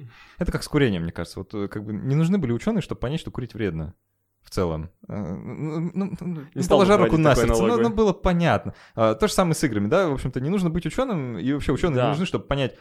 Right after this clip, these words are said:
Speaker 1: что проводить двадцать четыре часа в сутки без перерыва за компом, это как-то вредно, неважно, чем вы занимаетесь.
Speaker 2: Да, конечно,
Speaker 1: Э,
Speaker 2: конечно.
Speaker 1: играете или работаете. А,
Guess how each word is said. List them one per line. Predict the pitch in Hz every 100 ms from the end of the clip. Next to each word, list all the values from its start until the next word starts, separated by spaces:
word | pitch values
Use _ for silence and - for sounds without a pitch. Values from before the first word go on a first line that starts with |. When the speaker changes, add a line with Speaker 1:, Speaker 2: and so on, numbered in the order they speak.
| -
Speaker 1:
что | - 131
проводить | - 147 156 131
двадцать | 127 139 -
четыре | 147
часа | - 147
в | 131
сутки | 123 -
без | 131 -
перерыва | 147 160 127
за |
компом, | 120 139 254 240 - _ -
это | 269 247
как-то | 240 - 208
вредно, | 226 165 101
неважно, | 120 226 214 127
чем | 131
вы | 120
занимаетесь. | 123 120 95 123
Speaker 2:
Да, | 113 95
конечно, | 120 127 113 -
Speaker 1:
Э, | -
Speaker 2:
конечно. | 120 110 98 90
Speaker 1:
играете | 113 156 165 131
или | 127
работаете. | 127 110 87 85 - _ - _ -
А, | 92 95 92 90 92 95 - -